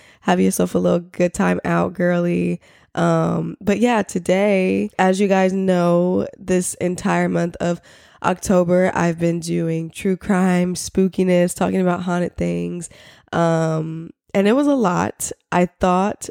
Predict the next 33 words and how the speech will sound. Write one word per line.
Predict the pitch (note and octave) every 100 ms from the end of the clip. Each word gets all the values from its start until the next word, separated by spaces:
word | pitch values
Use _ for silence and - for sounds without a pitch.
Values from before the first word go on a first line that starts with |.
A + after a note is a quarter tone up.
| -
that | G3 F#3+ F#3
it | F#3
would | F#3 F3+
be | F#3+ F#3 F#3 F#3 -
a | F3+
cute | - - G3 F3+
little | - F3+ F3 E3+ E3+ E3+ E3 E3 _ _ _
yearly | - F#3 G3 F#3+ F#3+
thing | - F3 F3+
that | F3+
I | F3+
could | G3
do, | F3+ F3
like, | G3 F#3 E3+
for | G3 -
every | F3 E3+ F3
October, | E3 - - E3 E3+ G#3 A3+
but | F#3+ F3+
I | F3+ E3+
really, | E3 E3 E3+ F3 - - - _
I | -
don't | F3 E3
think | E3+ E3
this | - E3+ -
is | F3 D#3
going | E3+ E3+
to | E3
continue. | E3 E3+ E3+ D#3+ D#3+
I'll | - F3
probably | F3+ F#3+ F3+ G3
just | F#3+ F#3
do | F#3+ E3
one | D#3+ E3 E3 E3+ F3 G3